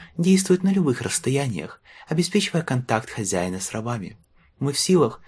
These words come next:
мгновенно передать сообщение почтовому рабу или принудить его к определенным действиям.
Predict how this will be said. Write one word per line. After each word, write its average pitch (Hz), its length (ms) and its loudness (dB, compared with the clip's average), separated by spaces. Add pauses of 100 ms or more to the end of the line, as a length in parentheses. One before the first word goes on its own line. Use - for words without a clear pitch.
(240)
мгновенно 196 480 4
передать 147 380 2
сообщение 101 560 -2
почтовому 78 600 -4
рабу 73 400 -6 (460)
или 196 180 4
принудить 147 560 0
его 104 140 2
к - 80 -8
определенным 82 600 -4
действиям. - 560 -8